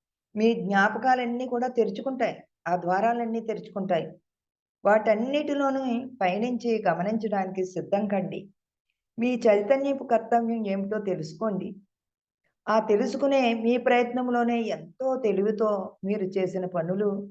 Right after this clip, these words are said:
మీరు పోషించిన అన్ని పాత్రలు మీకు స్పష్టంగా కనిపిస్-,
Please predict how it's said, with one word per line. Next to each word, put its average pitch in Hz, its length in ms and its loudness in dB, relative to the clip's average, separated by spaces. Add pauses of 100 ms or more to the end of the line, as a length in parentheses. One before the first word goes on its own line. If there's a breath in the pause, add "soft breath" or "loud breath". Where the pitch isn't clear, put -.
(120)
మీరు 175 220 0
పోషించిన 170 760 -2 (420)
అన్ని 233 320 2
పాత్రలు 226 640 2
మీకు 196 240 -2
స్పష్టంగా 202 640 -2
కనిపిస్-, 190 500 -4